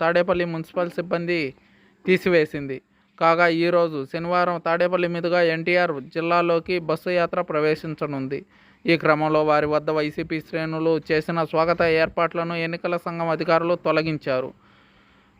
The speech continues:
కాగా అధికార వైఎస్ఆర్సీపీ ఇదంతా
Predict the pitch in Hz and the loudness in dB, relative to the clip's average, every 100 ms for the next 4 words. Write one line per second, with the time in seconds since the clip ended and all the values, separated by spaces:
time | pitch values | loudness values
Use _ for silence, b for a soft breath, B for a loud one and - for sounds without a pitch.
0 | - 170 170 175 165 131 - _ _ _ | 0 2 4 4 4 0 -6 _ _ _
1 | _ _ _ _ - 165 175 185 180 165 | _ _ _ _ -4 -2 2 4 4 2
2 | 175 - 175 160 175 175 170 165 170 175 | 2 0 -2 -2 -4 -2 -2 -2 -4 -4